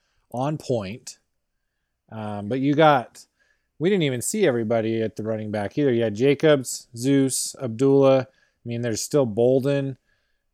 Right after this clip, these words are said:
Um, yeah, so that, the running backs and the way that we ran the ball, even though it was a preseason game against Jacksonville. Um, but from what, if I believe Collinsworth or whatever, they said that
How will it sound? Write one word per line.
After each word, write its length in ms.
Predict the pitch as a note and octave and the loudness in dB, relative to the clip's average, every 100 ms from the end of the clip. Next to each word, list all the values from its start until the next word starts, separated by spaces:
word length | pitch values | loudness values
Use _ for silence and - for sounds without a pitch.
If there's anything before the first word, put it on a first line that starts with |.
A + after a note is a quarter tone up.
| - | -16
Um, 600 | G#2+ G2+ F#2+ F#2 F#2 F#2+ _ _ _ _ _ _ _ | -12 -10 -10 -12 -14 -18 _ _ _ _ _ _ _
yeah, 280 | B2+ B2 F#2+ | -2 0 0
so 260 | - C#3+ C3 | -2 2 6
that, 380 | E3+ G3 - - | 10 10 6 -4
the 80 | C#3+ | 2
running 300 | E3 D#3+ B2+ | 2 2 2
backs 400 | A#2+ G2 - - | 0 -2 -10 -10
and 120 | C#3+ | -4
the 60 | |
way 140 | C3+ D3 | 2 2
that 160 | C#3+ | 2
we 120 | B2 A#2+ | -2 -4
ran 300 | C3 C3 C3+ | -4 -4 -4
the 80 | |
ball, 440 | B2 C3 C3+ C3+ - _ _ - | -2 0 2 0 -4 _ _ -6
even 180 | A#2+ B2 | -4 -2
though 220 | B2 B2 | 0 0
it 60 | |
was 420 | A2+ A#2 G#2+ A#2+ - | 0 -4 -4 -12 -20
a 60 | A2 | -14
preseason 600 | - A#2 - A#2 A2+ A2 | -6 -4 -2 -4 -4 -8
game 280 | A2 G#2+ | -8 -8
against 400 | G#2 G#2+ G2 - _ _ | -10 -10 -12 -16 _ _
Jacksonville. 800 | - G#2+ F#2 - F#2+ F2+ F#2 F#2+ _ - - _ _ - | -8 -6 -6 -10 -14 -10 -10 -12 _ -20 -20 _ _ -12
Um, 360 | A2 G2+ G2 G2 _ _ - C3 | -8 -8 -8 -14 _ _ -20 2
but 320 | C#3+ C#3 - | 6 6 4
from 180 | D3+ D3 | 2 6
what, 340 | D3+ D3 - _ | 8 8 6 _
if 180 | D#3 C#3+ | 2 6
I 100 | C#3+ | 6
believe 440 | B2 C3+ C#3 C3+ | 6 4 6 4
Collinsworth 800 | - C#3+ C3 C3 A2+ B2 A#2+ A#2 | 2 2 2 0 0 0 2 2
or 40 | A#2+ | 0
whatever, 340 | A#2 A#2 A#2 | 0 2 2
they 120 | A#2 | 0
said 320 | G#2+ C3+ A#2 | 0 0 0
that 220 | A#2 A2+ | -2 -4